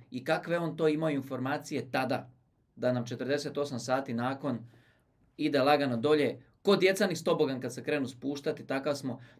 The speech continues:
takav smo pad imali. Da li on zna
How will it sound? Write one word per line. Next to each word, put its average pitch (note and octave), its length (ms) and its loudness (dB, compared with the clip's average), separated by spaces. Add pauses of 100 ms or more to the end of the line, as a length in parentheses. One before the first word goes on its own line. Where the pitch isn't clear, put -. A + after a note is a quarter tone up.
takav C#3+ 260 0
smo B2 240 -8
pad C3+ 220 2
imali. G#2+ 300 -4 (600)
Da E3+ 240 6
li A3 100 12
on A3+ 140 8
zna D#3+ 480 0